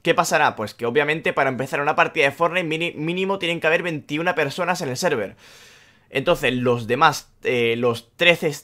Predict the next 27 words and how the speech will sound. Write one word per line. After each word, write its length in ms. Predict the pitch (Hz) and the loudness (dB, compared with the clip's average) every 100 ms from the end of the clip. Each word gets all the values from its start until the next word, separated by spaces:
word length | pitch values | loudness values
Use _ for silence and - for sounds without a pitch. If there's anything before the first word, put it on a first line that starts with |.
| 110 73 | -16 -8
eh, 440 | 101 120 110 104 98 | -4 0 0 0 -2
las 180 | 107 - | -4 -2
trece 260 | 147 151 | -2 0
personas 420 | 165 147 185 151 - | -2 -2 0 -2 -2
que 120 | 147 | 2
faltan, 380 | 165 175 185 170 | 4 4 4 6
¿vale? 140 | 180 | 4
Las 120 | 151 | 4
cogeré 380 | 139 - 127 151 | -2 -2 0 0
del 180 | 165 127 | -2 -2
chat 240 | 151 160 | -2 -2
general, 420 | 175 131 131 135 | -2 2 4 2
que 120 | 113 107 | 0 -6
serán 300 | 117 127 139 | -4 -2 -2
los 120 | 131 | -4
suscriptores 580 | 123 127 120 139 147 - | -6 -10 -4 -2 -2 -2
que 140 | 120 | -4
no 80 | 120 | -4
son 160 | 147 | -4
patrocinadores. 640 | 147 - 117 113 110 120 110 | -2 -2 -6 -6 -4 -4 -4
Así 240 | 107 113 | -8 -8
que 140 | 113 110 | -6 -4
no 140 | 127 | -2
os 60 | 131 | 0
penséis 460 | 147 135 151 170 | -2 0 -4 -2
que 140 | 143 - | -4 -4
por 180 | 113 | -4